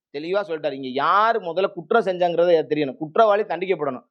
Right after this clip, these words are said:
கச்சத்தீவை கொடுத்தது யாருங்கிறது இன்னைக்கு மக்களுக்கு தெளிவா காட்டிட்டாரு. அதுக்கப்புறம் அதோட வேலை என்னங்கிறத, எப்படி சரி பண்ணணுங்கிறது,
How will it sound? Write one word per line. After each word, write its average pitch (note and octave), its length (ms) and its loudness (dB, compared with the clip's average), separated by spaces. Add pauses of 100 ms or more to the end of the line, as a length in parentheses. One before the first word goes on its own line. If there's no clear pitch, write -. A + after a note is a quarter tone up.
(280)
கச்சத்தீவை G#3+ 440 -4
கொடுத்தது E3+ 280 -6
யாருங்கிறது F3 380 2
இன்னைக்கு E3+ 200 -8
மக்களுக்கு E3 440 -2
தெளிவா D#3 140 4
காட்டிட்டாரு. C#3 400 -2 (400)
அதுக்கப்புறம் F#3+ 480 -4
அதோட F3 180 -4
வேலை F#3 320 2
என்னங்கிறத, F3 520 0
எப்படி D#3 180 2
சரி F3+ 220 2
பண்ணணுங்கிறது, F3 500 2